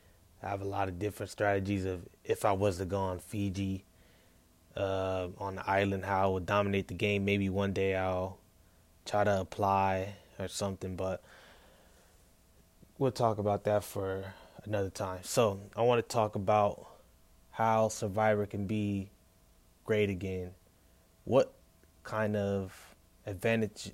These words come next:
advantages are, what kind of things can Jeff Probst and, uh,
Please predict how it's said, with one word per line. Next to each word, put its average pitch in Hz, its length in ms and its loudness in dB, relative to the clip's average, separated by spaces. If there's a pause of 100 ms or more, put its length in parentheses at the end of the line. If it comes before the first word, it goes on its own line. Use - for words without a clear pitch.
advantages 101 1040 -4
are, 98 340 0
what 95 160 -8
kind 110 220 -4
of 95 80 -6
things 110 580 -2
can 101 300 -4 (420)
Jeff 113 280 4
Probst 104 420 2
and, 98 140 -2
uh, 95 420 2